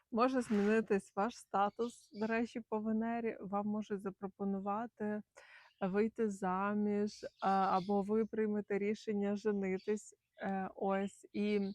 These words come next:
е, значить, вас, е,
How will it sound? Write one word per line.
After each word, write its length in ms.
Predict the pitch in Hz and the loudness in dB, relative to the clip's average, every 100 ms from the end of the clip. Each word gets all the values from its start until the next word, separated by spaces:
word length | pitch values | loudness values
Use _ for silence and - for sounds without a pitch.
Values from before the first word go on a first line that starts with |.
| - - - - - - | -10 -20 -20 -20 -20 -8
е, 420 | - 196 196 196 196 | -2 0 0 0 -2
значить, 560 | 190 214 220 214 214 | -2 -2 -2 -4 -4
вас, 560 | 196 196 226 247 - - | 0 2 2 0 -6 -12
е, 600 | - 208 208 208 208 | -4 -2 0 0 0